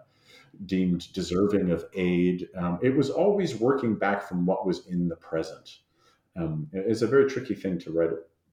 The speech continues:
to, to, to do that, um, 'cause you're constantly ping-ponging, ping-ponging back and forth, and you risk losing or frustrating your readers as you do so.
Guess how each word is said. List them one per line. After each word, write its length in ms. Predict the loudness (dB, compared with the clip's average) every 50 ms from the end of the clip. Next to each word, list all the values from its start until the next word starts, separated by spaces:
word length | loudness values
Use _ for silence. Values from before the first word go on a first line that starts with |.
| _ -12
to, 220 | -6 -6 -6 -6 -6 -16 _ _ _ -8
to, 200 | -4 -2 -2 -2
to 120 | 0 -2 0
do 240 | 0 2 0 0
that, 240 | 0 -4 -8 -12 -18 -20 -20 -20 _ -12
um, 260 | -12 -12 -12 -14 -18 _ _ _ _ -8
'cause 140 | -8 -8 -6
you're 100 | -6 -4
constantly 400 | -2 -2 -2 -2 -2 -4 -4 -4
ping-ponging, 720 | -4 -4 -4 -2 -2 -2 -2 -2 -2 -2 -4 -6 -6 -8 -8 -12 _ _ _
ping-ponging 640 | 0 0 2 2 2 0 -2 0 0 -2 -4 -2 -2
back 200 | -2 -2 -2 -4
and 200 | -6 -8 -6 -4
forth, 300 | 0 0 0 0 -2 -4
and 180 | -6 -6 -8 -10 -16 -16 -8
you 120 | -2 0 2
risk 260 | 2 2 2 0 -2
losing 480 | -2 0 2 2 2 2 0 -2 -2 -2
or 80 | -4 -6
frustrating 540 | -2 -2 -2 -2 0 0 0 0 0 0
your 140 | -2 -2 -2
readers 400 | 0 0 0 0 0 -2 -4 -4
as 180 | -6 -8 -6 -6
you 60 | -6
do 180 | -4 -4 -6 -6
so. 300 | -6 -12 -14 -16 -16